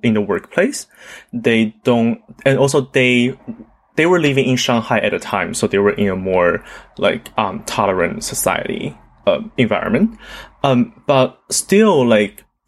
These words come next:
like, their family, their family were very determined that they need to have children. Um, and so they still have a lot of pressure, but they did find a way to go through all of them.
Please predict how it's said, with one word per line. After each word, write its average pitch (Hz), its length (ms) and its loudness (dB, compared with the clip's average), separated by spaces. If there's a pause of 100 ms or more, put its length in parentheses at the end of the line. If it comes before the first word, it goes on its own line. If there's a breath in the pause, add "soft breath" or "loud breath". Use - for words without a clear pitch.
(120)
like, 117 240 0
their 143 240 2
family, 101 560 0
their 123 160 0
family 117 340 0
were 101 220 0
very 104 300 0
determined 101 400 -4
that 92 80 0
they 92 100 -4
need 90 160 -8
to 104 60 -14
have - 180 -12
children. - 500 -14 (540 soft breath)
Um, 107 420 0 (220)
and 127 280 2
so 135 140 0
they 147 140 2
still 220 160 0
have 226 160 2
a 151 40 4
lot 131 140 2
of 123 120 -2
pressure, 156 600 -2
but 131 140 2
they 127 140 0
did 127 200 0
find 117 240 0
a 110 60 4
way 95 300 -2
to - 200 -6
go 98 140 -4
through - 240 -8
all - 80 -6
of - 140 -16
them. - 280 -14